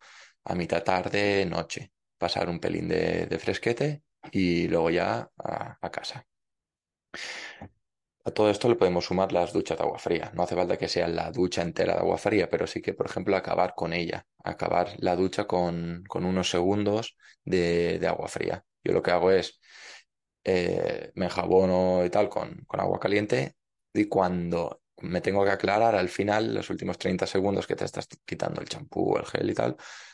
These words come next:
pues ya me pongo el agua al mínimo y, y, y aguantamos, con control de la respiración, evidentemente. Otra cosa que creo que me va bastante bien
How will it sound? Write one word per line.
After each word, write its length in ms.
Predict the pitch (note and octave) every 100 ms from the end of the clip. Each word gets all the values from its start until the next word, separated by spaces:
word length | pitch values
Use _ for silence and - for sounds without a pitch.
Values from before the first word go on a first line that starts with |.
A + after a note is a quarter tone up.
| _
pues 460 | - F#2 A2+ - _ _ _
ya 200 | - F#2+
me 140 | F2+
pongo 580 | F2 F2+ F#2+ G2 G2 - -
el 180 | -
agua 520 | F#2+ F#2+ F2 E2+ E2 -
al 220 | - F2+
mínimo 480 | F#2 G#2+ C3+ F3+ F#3 - - _
y, 920 | - F2 E2 E2 E2 - - - C2+
y, 140 | - _
y 80 | G2+
aguantamos, 580 | C#2+ A#1 - - - - - -
con 320 | G2+ G#2 G#2
control 360 | F2+ E2+ F2
de 80 | F2
la 100 | E2
respiración, 500 | C#2 - - - - -
evidentemente. 640 | G1+ G1+ - G1+ - - _ _ _ - - - - - - - _
Otra 240 | - - G2+
cosa 240 | G#2 G2
que 140 | -
creo 160 | - F#2
que 100 | F2+
me 140 | F2+
va 280 | - G1+ -
bastante 520 | - F#2+ - F#2 F2 E2+
bien 360 | F#2 F#2+ E2+